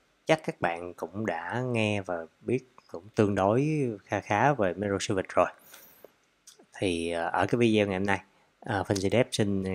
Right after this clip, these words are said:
tiếp tục cung cấp cho bạn một cái góc nhìn mới, góc nhìn không phải khác hơn về cái microservice.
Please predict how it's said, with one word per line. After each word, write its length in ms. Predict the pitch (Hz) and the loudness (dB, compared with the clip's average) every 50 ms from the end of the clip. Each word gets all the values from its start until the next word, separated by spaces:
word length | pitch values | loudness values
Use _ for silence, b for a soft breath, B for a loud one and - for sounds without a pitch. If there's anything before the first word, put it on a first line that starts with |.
| 95 95 - - _ _ _ _ _ _ _ _ _ | -4 -6 -8 -14 _ _ _ _ _ _ _ _ _
tiếp 120 | - - - | 0 4 4
tục 100 | - - - | 2 2 2
cung 220 | - - 107 98 95 | -2 -2 -2 0 0
cấp 140 | 123 127 - - | 0 0 2 2
cho 100 | 113 95 | 2 2
bạn 120 | 82 87 | 2 0
một 60 | 95 92 | -2 -2
cái 220 | - 110 123 127 123 | 0 0 0 4 4
góc 180 | 139 165 - 139 | 4 4 4 0
nhìn 140 | 113 90 82 - _ _ _ _ _ _ _ _ _ _ _ _ _ _ _ _ _ _ _ _ | -2 -2 -4 -8 _ _ _ _ _ _ _ _ _ _ _ _ _ _ _ _ _ _ _ _
mới, 440 | 156 110 104 113 117 143 175 226 - - _ _ _ _ _ - | -6 2 4 6 8 8 6 6 2 -4 _ _ _ _ _ -18
góc 80 | - - | -4 0
nhìn 160 | - 98 87 | 0 0 0
không 160 | 85 92 101 101 | -2 -4 -2 -2
phải 140 | 101 101 110 110 113 117 - - | 0 0 0 -2 -4 -8 -10 -4
khác 220 | - - 151 - - - | 0 0 0 0 2 2
hơn 260 | 123 117 110 110 104 98 | 2 2 2 0 -2 -2
về 220 | 95 90 87 90 - | -2 -2 -4 -4 -4
cái 80 | 110 | -2
microservice. 500 | 110 123 117 110 104 - 113 104 92 - | 0 2 2 2 2 2 2 0 0 -2